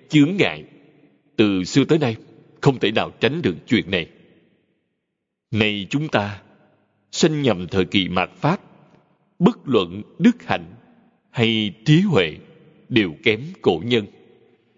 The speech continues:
Ngay cả cổ nhân cũng gặp khó khăn nhiều dường ấy. Quý vị thấy,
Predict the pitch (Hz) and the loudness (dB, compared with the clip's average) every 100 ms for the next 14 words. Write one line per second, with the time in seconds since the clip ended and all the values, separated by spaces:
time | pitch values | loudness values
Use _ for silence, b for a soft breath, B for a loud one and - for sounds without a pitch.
0 | _ _ 147 156 143 110 110 92 123 151 | _ _ 2 2 2 0 2 0 2 2
1 | 139 131 - - - 120 101 143 143 - | 2 0 -14 -14 0 0 0 -2 -2 -2
2 | - - 170 214 143 123 117 107 101 87 | -4 0 0 0 -4 -4 -8 -2 -2 0
3 | 104 87 90 110 - - - _ _ _ | 0 0 -2 -2 -4 -10 -20 _ _ _
4 | _ _ _ _ _ _ _ _ - 190 | _ _ _ _ _ _ _ _ 2 2
5 | 135 92 82 123 156 233 | 2 -2 -2 0 0 -2